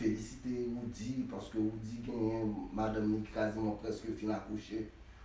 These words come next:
kote mesye a ouvè kòl, kale kòl ansanm avèk madanm ni. Nou vin la pou nou eseye gade pou nou wè. Woody, Woody, Woody, chè Woody. Hmm.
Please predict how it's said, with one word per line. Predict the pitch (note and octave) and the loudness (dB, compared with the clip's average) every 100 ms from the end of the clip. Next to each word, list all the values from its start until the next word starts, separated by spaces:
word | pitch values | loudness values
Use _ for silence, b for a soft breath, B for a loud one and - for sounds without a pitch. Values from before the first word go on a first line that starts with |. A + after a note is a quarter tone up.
| B - | B -4
kote | G#2+ B2+ A2+ | -4 0 0
mesye | A2 G#2+ A2 | 0 2 2
a | - | 2
ouvè | B2 G#2+ A2 G#2+ | 0 2 4 4
kòl, | G#2+ G#2+ G#2+ | 4 4 2
kale | G#2+ A2 A2 | 2 0 2
kòl | G2+ G2+ | 0 0
ansanm | G#2 G#2 G2+ | 0 -2 0
avèk | G2+ - | -2 -2
madanm | G#2 G2 F#2+ G#2 | -4 -2 0 2
ni. | A2+ A2 - - - - - - - - - - - - - - - - - - - - - | 2 0 -2 -12 -16 -16 -14 -14 -14 -14 -14 -12 -12 -12 -16 -18 -18 -18 -18 -16 -16 -16 -4
Nou | E3 | 4
vin | F#3+ G3+ | 8 10
la | F3 E3+ | 12 12
pou | E3 D3+ | 12 10
nou | C#3 | 12
eseye | C#3 C3+ C3+ B2 | 10 8 6 6
gade | A#2+ A#2 G#2+ A2+ A2+ | 6 6 6 4 2
pou | G#2+ | 2
nou | G#2+ G2+ | 2 4
wè. | A#2 A2 A2 - - - - - - - - - - - G#2 | 4 4 2 -8 -16 -14 -14 -16 -16 -18 -18 -18 -18 -10 -6
Woody, | G#2 F2 A2+ G#2 | -6 -6 -4 -2
Woody, | G#2 G2 A2 G2+ | -2 -2 -2 -4
Woody, | G2+ G2 G#2+ A2 | -4 -6 -6 -8
chè | - A2+ | -4 -2
Woody. | G#2 G2+ G#2 G2+ A#2 - - - - - - - - - - - | -2 -2 -4 -4 -8 -10 -12 -12 -12 -12 -14 -14 -14 -14 -12 -8
Hmm. | A3+ | -6